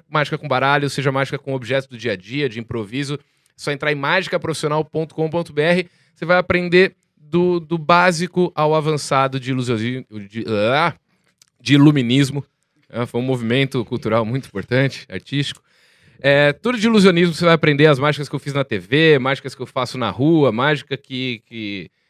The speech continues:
de adivinhar as coisas, do Ratinho, lá, Leão Lobo... Vasco, todo mundo lá. A Patrícia Poeta, enfim. Entra lá em mágica profissional ponto com ponto B R e se você usar o cupom Fala Cadabra, você ganha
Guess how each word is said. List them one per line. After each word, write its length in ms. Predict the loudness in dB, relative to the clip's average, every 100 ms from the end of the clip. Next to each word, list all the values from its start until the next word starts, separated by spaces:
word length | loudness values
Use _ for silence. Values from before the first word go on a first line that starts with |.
| _
de 80 | -6
adivinhar 460 | -6 -6 -4 -2 -2
as 160 | -4
coisas, 500 | 0 4 6 6 2
do 60 | -2
Ratinho, 480 | -2 -4 -4 -4 0
lá, 100 | 0
Leão 280 | 2 2 2
Lobo... 800 | 2 4 4 2 -2 -2 -6 -12 _ _
Vasco, 1000 | 0 4 4 2 -2 -10 -6 -6 -8 -14 _
todo 240 | -14 -10
mundo 280 | -8 -8 -8
lá. 220 | -8 -10 _ _ _ _ _
A 420 | -16 -10 -10 -10 -12
Patrícia 420 | -14 -12 -8 -8
Poeta, 920 | -8 -4 -2 2 2 0 -2 -6 -8 -10 _ _ -6
enfim. 420 | -4 0 -2 -2 _ _ -6
Entra 240 | -2 0
lá 140 | 0 0
em 40 |
mágica 380 | 2 0 0 -4
profissional 520 | -6 -4 -2 -2 -4 _ _ -2
ponto 260 | -2 -4
com 240 | -6 -6 -4
ponto 380 | -2 0 0 4
B 120 | 6
R 360 | 6 4 2 -6
e 40 |
se 80 | -6
você 180 | -2 0
usar 140 | 2
o 60 | 2
cupom 240 | 0 -4
Fala 460 | -4 0 0 2 -2
Cadabra, 600 | -2 -4 2 2 2 0
você 120 | -2
ganha 200 | -2 -4